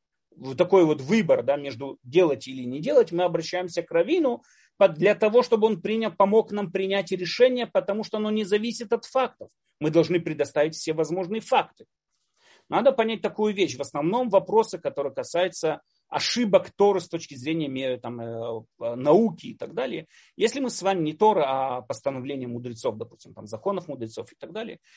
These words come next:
Если мы с вами посмотрим, все эти ошибки не касались з-, вывода закона. Закон выводился зависимо от тех фактов, которые были перед этими раввинами. Нам говорит Гмара, так, Талмуд нам говорит такую вещь.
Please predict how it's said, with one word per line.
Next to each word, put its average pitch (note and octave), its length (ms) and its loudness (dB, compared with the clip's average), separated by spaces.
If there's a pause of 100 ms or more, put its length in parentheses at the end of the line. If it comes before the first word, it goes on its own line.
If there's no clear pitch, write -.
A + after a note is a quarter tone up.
(140)
Если A#3+ 240 2
мы C4+ 80 0
с - 100 -6
вами A#3+ 220 0
посмотрим, A3 520 -4
все A#3 280 -2
эти G#3+ 160 -2
ошибки G#3 400 -2
не F#3 160 0
касались F3+ 720 -2
з-, D3+ 200 -8
вывода F3 500 4
закона. D#3+ 560 0 (880)
Закон F#3 760 4
выводился F3+ 760 2
зависимо G3 640 -2
от F3 80 -4
тех E3 200 -4
фактов, A#3 520 2
которые G3 320 0
были A3+ 220 -4
перед G3+ 260 0
этими G3 240 -2
раввинами. E3+ 420 -4 (600)
Нам A#3 240 4
говорит G3+ 360 4
Гмара, F3 380 4
так, E3 220 -2
Талмуд F3+ 340 4
нам E3+ 160 0
говорит E3 200 -2
такую D3+ 300 -6
вещь. A2 280 -6